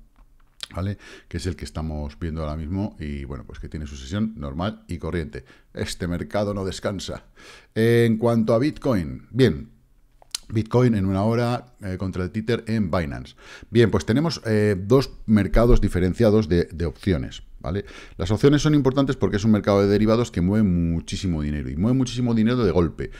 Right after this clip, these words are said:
y los días que vencen esas opciones, pues pueden condicionar el precio. Evidentemente, en el largo plazo, eh, no, no lo van a condicionar demasiado, pero en el corto plazo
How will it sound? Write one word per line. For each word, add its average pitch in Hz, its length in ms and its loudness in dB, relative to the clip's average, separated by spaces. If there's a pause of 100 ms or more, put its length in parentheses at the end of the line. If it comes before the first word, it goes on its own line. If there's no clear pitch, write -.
(120)
y 82 100 -8
los 85 160 0
días 110 200 2
que - 120 -2
vencen 110 280 0
esas 101 260 -4
opciones, 120 420 -4
pues - 180 -12
pueden 107 320 4 (240)
condicionar 92 760 0
el 85 160 -8
precio. 71 380 -8 (260)
Evidentemente, 110 880 2
en 80 100 -8
el 80 160 -6
largo 98 300 0
plazo, 113 340 -2 (300)
eh, 76 520 -6 (120)
no, 90 840 0
no 101 640 4
lo 95 120 6
van 90 180 4
a 85 100 -2
condicionar 85 440 -4
demasiado, 78 480 -6
pero 85 280 -4
en 80 80 -6
el 78 160 -8
corto 131 340 -2
plazo 131 340 -4